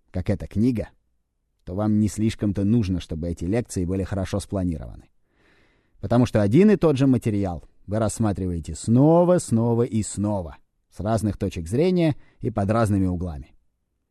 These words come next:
И в конце концов вы оказываетесь в состоянии сопоставить этот материал с собственным опытом. И делаете это достаточно хорошо для того, чтобы благодаря одному только этому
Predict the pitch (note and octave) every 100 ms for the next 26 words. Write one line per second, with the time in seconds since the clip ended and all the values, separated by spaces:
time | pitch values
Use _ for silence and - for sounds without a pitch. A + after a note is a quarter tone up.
0 | _ _ - D#3 D#3 A#2 - F3 G#3 E3
1 | - G#2 - D#2+ G#2 G2 A2 F#2+ G2 F2
2 | F2+ - F#2+ - F2+ C3+ F#3 F#3 - -
3 | _ _ - C#3+ B2 G#2 - - C#3+ E3
4 | D3 C#3+ C3+ C3 C3 B2+ B2+ A2+ - A2+
5 | - G#2+ G2+ G2+ F#2 - C#2+ D2 - -
6 | _ _ A#2+ E3 F2+ F#2 G2 A#2+ D#3 D#3+
7 | C3+ F#2+ - F2 D#2 E2 - E2+ - G3+
8 | B2 D#2+ F#2+ A#2 F#2+ F2+ F2+ F#2 G2 G2
9 | F2+ E2+ A2+ C3+ B2+ A2 F#2 G2 G2 E2+
10 | D#2 D2